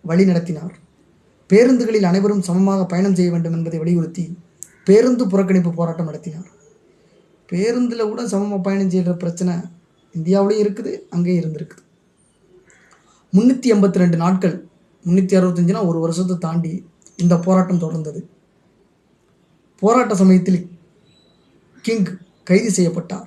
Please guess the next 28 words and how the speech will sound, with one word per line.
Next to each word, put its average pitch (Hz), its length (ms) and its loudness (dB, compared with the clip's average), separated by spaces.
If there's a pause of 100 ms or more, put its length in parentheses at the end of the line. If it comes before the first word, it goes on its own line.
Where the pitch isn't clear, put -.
(260)
இந்த 165 160 -6
மார்ட்டின் 180 360 2
லூதர் 180 260 2
கிங்கோட 160 320 -2
ஜூனியர், 165 380 -2 (800)
லூதர் 190 340 0
கிங்கோட 180 260 2
ஜூனியர்ல 170 400 0
மார்ட்டின் 196 320 0
லூதர் 185 220 2
கிங் 175 180 0
ஜூனியர் 175 380 0
என்று 160 160 -8
அழைக்கப்படுற 160 380 -8
இவர் 165 200 -4 (540)
கைது 196 160 4
செய்யப்படுறார். 175 480 -2 (880)
இவரது 196 280 4
வீடு 247 280 2
குண்டு 220 240 -2
வைத்து 190 200 0
தகர்க்கப்பட்டது. 170 600 -4 (300)
இறுதியாக 214 480 0
அமெரிக்க 208 360 0
உச்சநீதிமன்றம் 175 640 0
ஆயிரத்தி 185 220 0
தொள்ளாயிரத்தி 175 240 -2
ஐம்பத்தாறில் 175 520 0